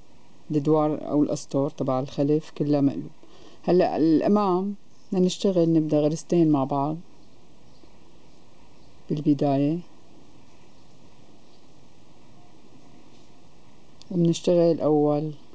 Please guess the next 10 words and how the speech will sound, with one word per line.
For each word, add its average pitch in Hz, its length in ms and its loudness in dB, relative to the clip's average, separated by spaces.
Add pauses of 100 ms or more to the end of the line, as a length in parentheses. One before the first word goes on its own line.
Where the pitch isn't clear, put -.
(320)
غرزة، 135 340 -2 (3000)
نعمل 151 360 4
غرزة، 147 420 0 (1300)
نقلب 151 280 4
الخيط، 160 440 -2 (1300)
نعمل 165 340 8
وحدة 160 260 2
مقلوب، 156 460 4
هي 165 120 6
الفاصل 165 680 0